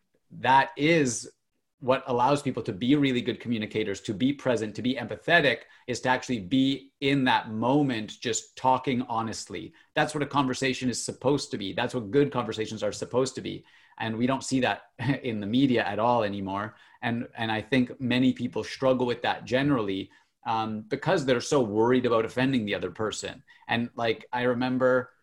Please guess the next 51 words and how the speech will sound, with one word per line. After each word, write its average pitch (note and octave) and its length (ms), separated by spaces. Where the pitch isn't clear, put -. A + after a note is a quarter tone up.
when A#2+ 160
I B2 100
first B2+ 400
started B2+ 340
to, B2 100
like, G#2 240
be A2+ 400
following, A#2+ 540
like, G#2+ 260
political A2+ 440
correctness B2+ 520
stuff, D#3+ 340
it, C3+ 180
like, C3 400
the B2 140
anxiety A#2+ 540
was A2+ 280
unbearable A2+ 760
because A#2+ 180
I B2+ 80
had B2+ 160
to, C3+ 80
like, A#2 220
triple D3 380
think B2+ 500
everything C3 560
before B2 340
I A2 80
said C#3 300
it G#2 220
because B2+ 240
it C#3+ 40
was C3 100
like, C3+ 160
"Oh C3+ 80
my B2+ 120
God, A#2+ 220
what A#2+ 100
if A2 100
I A#2 80
offend?" B2+ 360
What, A2+ 240
and B2+ 160
it's, - 260
it's B2 220
so D#3 160
damaging. A#2+ 500
And G2+ 100
so B2+ 100
I A2 80
think B2+ 280